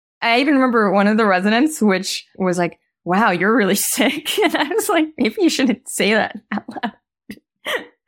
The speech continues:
It's like, then you, "Wow, your numbers are terrible." I was like, "All right, thank you. Yeah, I mean,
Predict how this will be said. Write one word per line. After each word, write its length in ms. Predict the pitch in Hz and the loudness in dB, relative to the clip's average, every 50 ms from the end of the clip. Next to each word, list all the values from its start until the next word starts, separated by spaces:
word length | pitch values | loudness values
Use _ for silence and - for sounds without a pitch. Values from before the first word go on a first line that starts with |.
| - - - 605 - - | -14 -10 -10 -10 -6 -2
It's 200 | 523 466 - 370 | -2 -2 0 -2
like, 180 | 277 285 - - - - - - | -4 -4 -6 -12 -14 -8 -4 -2
then 160 | 269 233 214 | 0 2 4
you, 80 | 220 | 4
"Wow, 140 | 202 214 330 | 4 4 4
your 180 | - 220 247 285 | 4 2 2 4
numbers 420 | 262 214 208 254 254 262 214 208 | 4 4 4 2 2 2 2 2
are 120 | 196 - - | 0 0 0
terrible." 400 | - 240 240 247 233 220 202 196 | 2 2 2 2 2 2 2 2
I 40 | |
was 100 | 196 202 | 2 2
like, 180 | 214 226 220 - | 0 0 0 0
"All 120 | - 427 | 0 2
right, 220 | 415 381 381 370 370 | 2 2 2 0 0
thank 220 | 277 359 370 339 | 0 0 0 0
you. 160 | 262 254 254 | 0 2 2
Yeah, 260 | 254 247 247 254 247 240 | 2 2 2 2 2 2
I 100 | 233 233 | 2 2
mean, 260 | 240 233 226 220 | 2 2 2 0